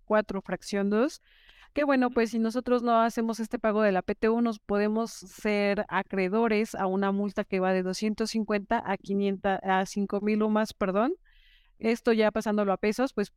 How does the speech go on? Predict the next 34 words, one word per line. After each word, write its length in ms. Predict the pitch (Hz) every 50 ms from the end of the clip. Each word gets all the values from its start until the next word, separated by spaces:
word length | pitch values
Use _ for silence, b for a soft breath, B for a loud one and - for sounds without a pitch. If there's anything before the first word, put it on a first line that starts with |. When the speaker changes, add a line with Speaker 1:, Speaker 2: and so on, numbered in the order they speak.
| _
Speaker 1:
sería 400 | - 208 - 208 208 208 214 208
de 140 | 208 208 202
veinticinco 480 | 196 196 202 190 - - 214 208 - 208
mil 120 | 214 214
novecientos 460 | 220 226 220 214 - 214 196 196 220
treinta 300 | - - 196 185 - 180
y 80 | 180 190
cinco 520 | - - 262 277 285 254 - 247 247 262 -
a 180 | - - 196 202
quinientos 480 | - - 214 214 220 226 - 254 233
dieciocho 400 | - 220 202 - 202 185 - 202
mil 160 | 202 208 214 208
setecientos 960 | - 226 - - 190 185 - - 240 240 240 214 - 220 196 196 196 - - _
por 180 | - 202 190 190
multa 500 | 220 226 240 247 254 233 - - 220 220
si 140 | - 214
no 160 | 202 202 202 202
realizamos 580 | 208 208 196 185 185 - 202 202 202 196 -
este 200 | 208 - - 214
pago 240 | 196 - 196 185 190
de 80 | 190 180
la 80 | 170 165
P 140 | - -
T 120 | 226 - 220
U. 120 | 254 262 254 B B B B B B
Entonces, 400 | 220 220 208 226 208 233 226 202
bueno, 260 | 226 226 226 220 202
pues, 160 | - 214 214
sí 80 | - 220
hay 60 | 226
que 100 | - 254
tener 240 | - 240 220 220 214
en 100 | 226 220
consideración 880 | 214 208 202 - 202 190 190 190 190 - - 214 208 214 220 220 214